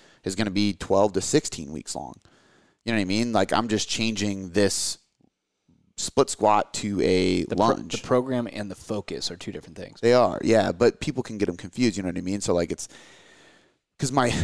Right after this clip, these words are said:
Speaker 1: 'cause, like, if I, like, when we sold ebooks, you know, the, like, Functional Muscle, for example, that was a twelve-week program. So how long would you go before you switch programs? Well, the whole fucking twelve weeks.
Speaker 2: Yeah.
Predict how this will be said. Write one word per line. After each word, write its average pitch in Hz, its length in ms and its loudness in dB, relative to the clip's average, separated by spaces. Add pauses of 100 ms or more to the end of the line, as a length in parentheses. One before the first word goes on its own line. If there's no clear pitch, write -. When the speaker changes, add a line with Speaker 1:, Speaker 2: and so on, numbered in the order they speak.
Speaker 1:
'cause, 131 140 2
like, - 400 0
if - 140 2
I, - 100 2
like, 123 200 2
when 143 100 -4
we 151 100 0
sold 135 220 2
ebooks, - 400 -2
you 98 80 -4
know, 87 180 2 (260)
the, 95 400 6
like, 95 140 2
Functional 117 300 -2
Muscle, 87 240 -2
for 92 100 -8
example, 78 280 -8
that 90 40 6
was 98 100 0
a 101 60 -8
twelve-week 92 520 0
program. - 600 -4 (460)
So 110 100 -4
how 127 160 4
long 127 240 4
would 107 160 0
you 101 60 -6
go 107 140 4
before 92 200 0
you 95 80 2
switch - 180 -4
programs? - 380 -4
Well, 98 140 -10 (160)
the 104 80 -6
whole 120 120 2
fucking 104 280 0
twelve 95 180 0
weeks. - 400 -4
Speaker 2:
Yeah. 85 160 -12